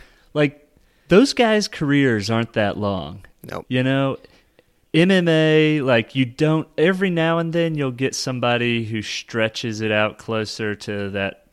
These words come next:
Speaker 1: that forty range. You know, there's,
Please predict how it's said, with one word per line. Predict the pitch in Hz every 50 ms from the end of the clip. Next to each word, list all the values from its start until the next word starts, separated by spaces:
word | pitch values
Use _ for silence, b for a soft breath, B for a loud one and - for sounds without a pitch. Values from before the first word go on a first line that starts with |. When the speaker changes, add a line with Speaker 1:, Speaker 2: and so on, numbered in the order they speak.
| -
Speaker 1:
that | - 113 104 -
forty | - - - 110 107 110 107 110
range. | 107 110 110 110 113 113 113 117 113 - - _ b b b b b b b -
You | 120 113
know, | 110 110 110
there's, | 113 110 107 101 - - - - -